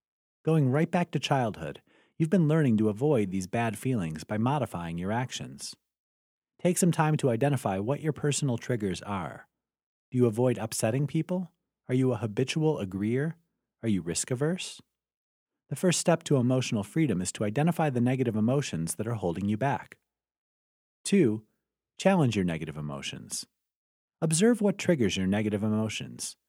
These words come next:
Maybe it's being asked for an opinion, and you're not sure of the right answer, or being afraid to risk failure in work or in your relationship. Challenge your anxiety or your fear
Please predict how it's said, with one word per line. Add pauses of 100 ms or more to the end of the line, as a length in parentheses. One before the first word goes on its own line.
(320)
Maybe
it's
being
asked
for
an
opinion, (400)
and
you're
not
sure
of
the
right
answer, (540)
or
being
afraid
to
risk
failure
in
work (200)
or
in
your
relationship. (1080)
Challenge
your
anxiety
or
your
fear